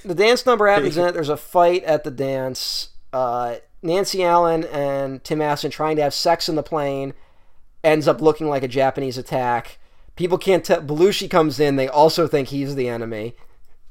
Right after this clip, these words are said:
Speaker 1: It just, everyone starts shooting at each other, and then they actually destroy the submarine at some point.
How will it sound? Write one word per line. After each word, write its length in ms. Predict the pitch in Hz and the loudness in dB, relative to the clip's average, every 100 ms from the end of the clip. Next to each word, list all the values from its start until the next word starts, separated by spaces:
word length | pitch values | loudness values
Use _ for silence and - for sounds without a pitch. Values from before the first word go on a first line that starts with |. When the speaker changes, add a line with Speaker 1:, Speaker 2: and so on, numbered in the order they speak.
| - - - - - - - - | -18 -14 -14 -14 -18 -20 -20 -4
Speaker 1:
It 200 | 147 131 | -2 0
just, 180 | 147 175 | 0 4
everyone 240 | 165 165 | 4 4
starts 240 | 160 151 143 | 4 0 2
shooting 260 | 165 156 | -2 -2
at 80 | 139 | -2
each 160 | 135 147 | -2 -2
other, 320 | 131 123 123 | 0 0 -2
and 220 | 135 135 | -2 -2
then 420 | 139 139 139 117 - - 143 110 | 0 0 -4 -8 -16 -16 -16 -16
they 300 | 127 123 123 | -14 -6 -2
actually 300 | 131 120 135 | -2 -4 -8
destroy 340 | 117 - 139 120 | -10 -8 -4 -4
the 80 | |
submarine 460 | 110 123 113 104 101 | -2 -6 -6 -10 -10
at 80 | 98 | -10
some 180 | 104 104 | -12 -10
point. 400 | 98 92 - | -12 -12 -12